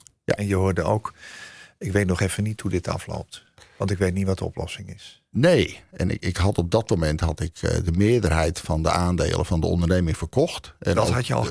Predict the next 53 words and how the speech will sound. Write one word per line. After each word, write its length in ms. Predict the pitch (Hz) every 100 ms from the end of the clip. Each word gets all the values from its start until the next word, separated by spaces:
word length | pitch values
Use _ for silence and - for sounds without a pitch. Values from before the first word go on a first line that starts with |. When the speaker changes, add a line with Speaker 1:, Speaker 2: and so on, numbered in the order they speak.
| -
Speaker 2:
en 80 | 101
die 100 | 95
stap 260 | - 135 135
had 160 | 123
je 80 | 104
al 60 | 104
gezet. 400 | 104 113 120 -
Speaker 1:
Die 100 | 95
had 80 |
ik 80 | 92
al 120 | -
gezegd, 380 | 80 80 82 -
want 140 | - 80
ja, 220 | 80 78
dat, 140 | 82 - -
dat, 180 | - 78 _
dat 240 | - 87 -
kon 280 | 120 113 90
gewoon 360 | 101 82 78
Speaker 2:
Deed 180 | 90 185
dat 120 | 185
Speaker 1:
niet. 80 | 101
Speaker 2:
met 140 | 85 -
je? 120 | -
Want 200 | - 90
dat, 180 | 98 -
dat 140 | 113
moet 140 | 107 101
toch, 340 | 104 - -
je, 160 | - 117
je, 180 | 101 101
je 100 | 101
gooide 280 | - 95 98
je 100 | 113
kindje 300 | 151 135 101
bijna 280 | 107 104 98
weg. 340 | 98 - - _ _ _ _ _ _ _ _ _
Speaker 1:
Nou, 220 | 185 214
ik 60 | 165
gooide 280 | - 185 160
hem 140 | 147
niet 180 | 160 139
weg. 500 | 131 117 85 - - _ _ _ _ _ -
Nee, 480 | 131 131 85 78
want 200 | 85 104
ik, 80 | 92
Speaker 2:
Dat 120 | 120
gevoel 240 | - 104 127
Speaker 1:
het, 100 | 98
Speaker 2:
heb 100 | 101
je 40 |
niet 80 | 90
gehad? 380 | - 92 -